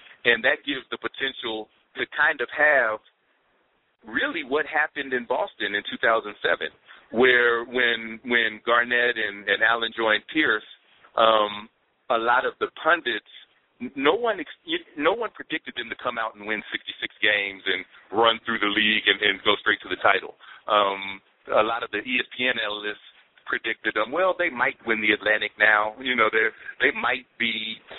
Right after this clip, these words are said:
second or third in the conference." Um, so they're interesting now, but,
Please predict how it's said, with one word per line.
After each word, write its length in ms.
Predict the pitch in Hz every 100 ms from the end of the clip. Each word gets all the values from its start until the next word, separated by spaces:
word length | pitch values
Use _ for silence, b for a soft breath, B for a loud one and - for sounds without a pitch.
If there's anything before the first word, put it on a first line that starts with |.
| -
second 260 | 120 117
or 80 | 107 -
third 480 | 113 113 110 110
in 80 | 107
the 100 | 104
conference." 640 | - 107 110 - 104 101 -
Um, 340 | 110 98 98 98 _ _ -
so 80 | 120
they're 160 | 135
interesting 480 | 143 147 127 - 113
now, 240 | 110 110 104
but, 160 | 104